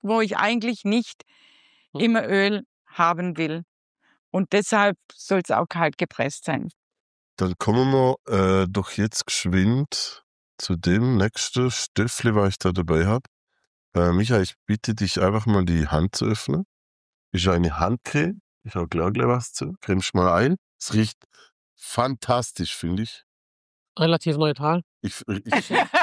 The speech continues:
Speaker 3: find, ich, es riecht fantastisch.
Speaker 1: Trink ich
Speaker 2: Neu-,
Speaker 1: auch.
Speaker 2: also ich find's jetzt
Speaker 3: Vielleicht ein wenig, ich
Speaker 2: Ich
Speaker 3: weiß
Speaker 2: denk
Speaker 3: es
Speaker 1: Nein,
Speaker 3: nicht,
Speaker 1: nein,
Speaker 3: aber
Speaker 1: nein, ist passt.
Speaker 2: Ich glaub, ich riech gut.
Speaker 3: ich find, die riecht,
Speaker 2: Aber
Speaker 3: also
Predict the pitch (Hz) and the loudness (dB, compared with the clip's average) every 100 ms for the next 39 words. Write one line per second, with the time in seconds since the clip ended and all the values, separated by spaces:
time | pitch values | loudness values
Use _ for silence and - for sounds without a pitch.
0 | - - 196 170 359 302 - - 104 87 | 0 0 0 0 -2 -2 -8 -10 -8 -8
1 | - 98 - - - 95 - 87 85 - | -4 -6 -6 -4 -2 -2 -2 -4 -4 -10
2 | - _ - 190 175 190 190 202 196 165 | -16 _ -4 -2 0 2 2 2 0 2
3 | 160 - 165 160 147 - 403 - _ _ | 0 0 0 0 -4 -6 -10 -16 _ _
4 | _ _ _ - 90 87 - 78 78 98 | _ _ _ -10 -4 -4 -4 -6 -2 0
5 | 113 90 78 90 170 247 269 285 277 277 | 0 0 0 0 2 2 2 2 2 2
6 | 247 - 202 214 _ - - 151 143 139 | 0 -2 -4 -4 _ -20 -8 -4 -4 -4
7 | 175 185 - 220 220 _ _ _ - - | -2 -2 -2 -2 -2 _ _ _ -20 -18
8 | - - _ _ _ _ _ - - 110 | -20 -20 _ _ _ _ _ -20 -8 -6
9 | 107 110 101 113 - 180 185 180 117 | -4 -4 -2 -2 0 0 2 2 2